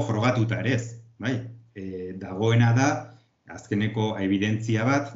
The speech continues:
dagoena, zeinek esaten du hori jeisten denean, bueno, ba, gure eredu ekonomikoaren edo instituzioak nola antola-, nola antolatuta dauden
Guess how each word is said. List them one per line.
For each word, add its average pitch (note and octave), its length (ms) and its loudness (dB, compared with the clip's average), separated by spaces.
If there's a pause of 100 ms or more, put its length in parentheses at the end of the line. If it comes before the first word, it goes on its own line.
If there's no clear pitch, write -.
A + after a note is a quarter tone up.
dagoena, A2+ 560 2
zeinek G2 320 -2
esaten G#2 320 -4
du A2+ 80 2
hori G#2+ 600 2 (220)
jeisten A2+ 360 0
denean, B2 380 4
bueno, F#2+ 240 -4 (120)
ba, F2+ 180 -14
gure F#2 300 -2
eredu G#2+ 340 2
ekonomikoaren A2+ 680 -2
edo F2 80 2
instituzioak G#2+ 680 -4
nola G2+ 260 -2 (160)
antola-, G2+ 380 -2
nola G#2 240 0 (300)
antolatuta G#2 560 0
dauden A#2 280 4